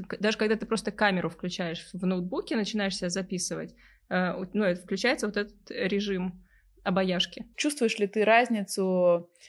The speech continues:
Speaker 2: условно, когда ты дружишь с парнем, которого твой муж не знает,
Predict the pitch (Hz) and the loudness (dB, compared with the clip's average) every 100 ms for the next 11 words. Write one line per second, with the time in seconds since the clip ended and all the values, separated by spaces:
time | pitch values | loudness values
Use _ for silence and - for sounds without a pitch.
0 | _ - 190 214 214 196 190 190 185 180 | _ -10 0 2 4 2 2 2 2 4
1 | 196 196 196 190 190 190 185 180 180 _ | 4 6 6 6 6 6 4 2 -4 _
2 | _ _ _ - _ - - 214 196 220 | _ _ _ -20 _ -20 -2 2 4 4
3 | 190 185 - 208 202 196 170 - - 175 | 2 0 2 4 6 4 2 0 -4 -2
4 | 190 190 170 170 180 190 202 160 - 175 | 2 2 0 -2 -2 4 6 6 2 0
5 | 156 - 170 165 196 302 427 160 | 0 -2 -4 0 4 6 6 4